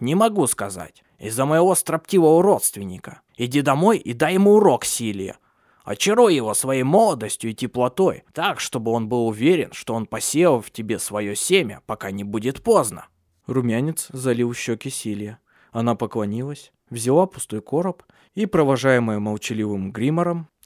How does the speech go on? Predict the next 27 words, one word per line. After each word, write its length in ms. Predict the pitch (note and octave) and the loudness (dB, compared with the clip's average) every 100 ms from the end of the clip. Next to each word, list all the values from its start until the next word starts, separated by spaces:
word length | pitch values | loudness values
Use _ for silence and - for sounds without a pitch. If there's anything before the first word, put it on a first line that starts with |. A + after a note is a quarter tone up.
| - | -4
вышла 380 | A#2 D#3+ - D3+ | 0 2 2 0
из 120 | B2 | 0
домика. 520 | A2+ A2 G2+ - G2+ _ _ _ | -2 -2 -4 -10 -18 _ _ _
Когда 280 | - A2 A#2+ | -8 0 2
она 140 | A#2 A2+ | 2 2
вошла 360 | B2 - A#2+ | 0 0 -2
в 60 | G#2 | -2
лес 340 | G#2+ C#3+ - _ _ | -4 -6 -10 _ _
и 100 | A#2+ | -2
убедилась, 540 | A#2 A2+ G#2+ B2+ C#3 F#2+ | -2 0 -2 0 -2 -4
что 200 | - G#2+ | -8 -4
никто 300 | A2+ - C3+ | -4 0 0
не 120 | A#2+ | 0
мог 240 | A#2+ A2 | -2 -2
ее 160 | A2 G#2+ | -2 -2
видеть, 460 | G2+ C#3 A2+ - _ _ - - | -2 -4 -6 -16 _ _ -20 -2
то 100 | D3 | 0
закрыла 440 | D3+ D#3+ G3+ F#3+ | 2 2 4 4
лицо 300 | A2+ G#2 A2+ | 2 0 -2
руками. 540 | C3 B2+ A2+ F#2 G2 - _ _ _ - | -4 -6 -10 -10 -14 -18 _ _ _ -4
Ее 200 | G#2+ G#2 | -4 -2
тело 340 | C#3 C#3+ G2 | 0 0 0
дрожало 440 | G#2 A2+ A#2+ B2 | -2 -2 2 2
от 80 | A2+ | 2
страха 440 | - C3 D#3+ - D3+ | -2 0 0 0 -4
и 60 | |
стыда, 500 | C#3 - C3+ G#2+ F2 | -4 -4 -2 -4 -6